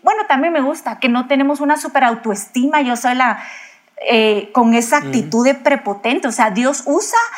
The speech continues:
Speaker 1: a los chiquitos, tal vez a los que no, no creen mucho también, porque no se trata de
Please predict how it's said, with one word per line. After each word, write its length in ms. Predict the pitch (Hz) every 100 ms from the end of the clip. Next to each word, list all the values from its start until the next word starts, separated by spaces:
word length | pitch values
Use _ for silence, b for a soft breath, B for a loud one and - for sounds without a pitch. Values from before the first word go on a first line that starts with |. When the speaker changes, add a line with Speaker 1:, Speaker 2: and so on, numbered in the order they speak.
| B -
Speaker 1:
a 100 | 240
los 240 | 233 226
chiquitos, 680 | - 214 - 294 - 208 202
tal 140 | 214 202
vez 160 | 233
a 60 | 262
los 160 | 269 269
que 100 | 208
no, 320 | 226 254 262
no 260 | 240 247 247
creen 280 | 269 254 247
mucho 380 | 240 285 349
también, 440 | - 220 202 240 403 B B B _
porque 360 | - 226 - 226
no 180 | 220 233
se 140 | 285
trata 680 | - 262 262 294 285 - -
de 760 | 190 180 220 214 208 202 185